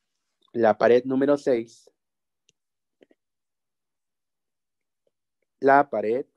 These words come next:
posterior. Esas son nuestras seis paredes, compañeros.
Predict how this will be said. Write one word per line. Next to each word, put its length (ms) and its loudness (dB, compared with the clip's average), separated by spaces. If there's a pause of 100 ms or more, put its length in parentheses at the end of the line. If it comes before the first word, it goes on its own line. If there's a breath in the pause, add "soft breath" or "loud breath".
(1400)
posterior. 680 -10 (1400)
Esas 440 2
son 420 -4
nuestras 880 -8
seis 540 -6
paredes, 480 -6
compañeros. 680 -12